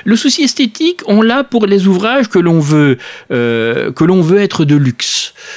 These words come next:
Euh, des ouvrages de grande qualité que l'on veut souvent, euh, montrer.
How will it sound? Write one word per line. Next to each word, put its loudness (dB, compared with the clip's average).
Euh, 0
des 2
ouvrages 0
de 0
grande -2
qualité 0
que -2
l'on 2
veut 2
souvent, 0
euh, 2
montrer. 0